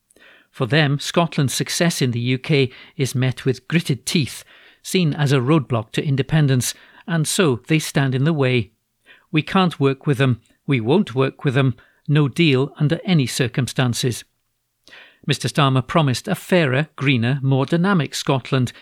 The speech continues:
in a fairer, greener, more dynamic Labour Britain. The S N P said that Mister Starmer's speech confirmed, once again, that independence is the only route to escape a Conservative government.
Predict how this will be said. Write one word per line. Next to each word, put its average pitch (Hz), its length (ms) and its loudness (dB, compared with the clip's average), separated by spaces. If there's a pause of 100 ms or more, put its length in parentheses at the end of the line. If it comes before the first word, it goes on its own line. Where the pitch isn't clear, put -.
(120)
in 143 120 0
a 127 60 0
fairer, 139 560 0
greener, 123 500 0
more 117 200 0
dynamic 135 580 -4
Labour 135 320 0
Britain. 131 460 -2 (960)
The 226 160 -4
S 202 180 -2
N 185 120 2
P 185 200 0
said 147 300 -2
that - 180 -4
Mister 131 220 -4
Starmer's 139 420 0
speech - 360 -2
confirmed, 143 600 0
once 147 300 0
again, 180 360 2 (340)
that 143 140 -2
independence 127 720 0
is 135 180 0
the 147 180 -2
only 147 340 2
route 156 380 0
to 123 100 -4
escape 117 540 -2
a 165 80 -2
Conservative 135 580 -2
government. 123 480 -2